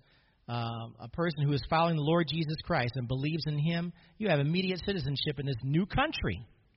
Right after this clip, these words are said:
this new place. Amen to that. And number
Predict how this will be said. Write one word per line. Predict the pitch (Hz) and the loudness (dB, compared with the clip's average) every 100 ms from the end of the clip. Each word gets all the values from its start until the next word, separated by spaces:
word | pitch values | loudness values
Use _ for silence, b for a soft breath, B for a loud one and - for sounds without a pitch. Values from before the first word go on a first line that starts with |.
| _ _ _ _ _ _ _ _ _ | _ _ _ _ _ _ _ _ _
this | 160 156 170 | -2 0 2
new | 190 | 10
place. | - 247 170 - - - - _ - _ _ _ _ - - | 10 10 2 -8 -12 -16 -20 _ -20 _ _ _ _ -20 -2
Amen | 147 170 190 | 4 6 6
to | 139 | 6
that. | 143 170 82 - _ _ _ _ _ _ _ _ _ _ _ _ _ B B B B B 175 | 4 4 0 -8 _ _ _ _ _ _ _ _ _ _ _ _ _ B B B B B 4
And | 180 | 6
number | 202 180 | 8 6